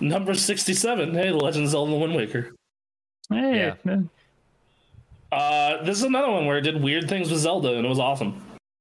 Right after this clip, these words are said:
Speaker 1: Um, the people who got mad at, so some context for this game. Space World two thousand, they show
Speaker 3: Mm-hmm.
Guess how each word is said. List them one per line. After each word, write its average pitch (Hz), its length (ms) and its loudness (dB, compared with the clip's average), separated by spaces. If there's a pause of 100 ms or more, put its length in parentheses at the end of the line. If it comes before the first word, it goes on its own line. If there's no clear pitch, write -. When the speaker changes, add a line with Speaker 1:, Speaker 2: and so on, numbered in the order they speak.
(960)
Speaker 1:
Um, 143 500 0
the 143 80 0
people 175 480 -2
who 165 140 0
got 160 220 0
mad 135 440 0
at, 131 320 -2
so 143 580 0 (280)
some 143 200 -2
context 175 600 -2
for 139 100 0
this 120 160 -2
game. 113 440 -2 (640)
Space 208 360 -2
World 208 220 0
two 196 180 0
thousand, 135 540 0
they 120 120 0
show 156 180 0
Speaker 3:
Mm-hmm. 127 60 2